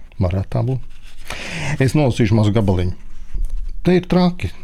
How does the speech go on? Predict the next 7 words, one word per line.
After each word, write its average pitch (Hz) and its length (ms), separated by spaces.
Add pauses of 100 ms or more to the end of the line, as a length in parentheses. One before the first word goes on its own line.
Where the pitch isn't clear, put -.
(320)
Jūs 127 240
esat 190 240
pamanījuši, 160 560
ka 117 140 (580)
grāmatām 113 800 (300)
lapas 120 480
tiek 104 220